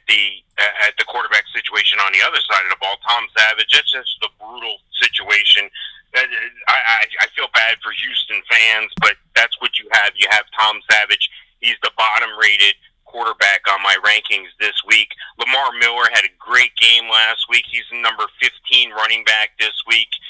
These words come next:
And, you know, I like DeMarco Murray, but he's been getting cannibalized by Derrick Henry, and it looks like Derrick Henry's a stronger runner. He just can't overtake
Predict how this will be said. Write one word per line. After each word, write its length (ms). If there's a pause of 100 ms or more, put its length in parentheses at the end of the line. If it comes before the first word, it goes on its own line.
(340)
And, 320
you 140
know, 100
I 160
like 240
DeMarco 540
Murray, 340
but 120 (340)
he's 120
been 120
getting 260
cannibalized 800
by 240 (260)
Derrick 360
Henry, 340
and 80
it 80
looks 220
like 160
Derrick 260
Henry's 280
a 160
stronger 440
runner. 300
He 160
just 240
can't 180
overtake 400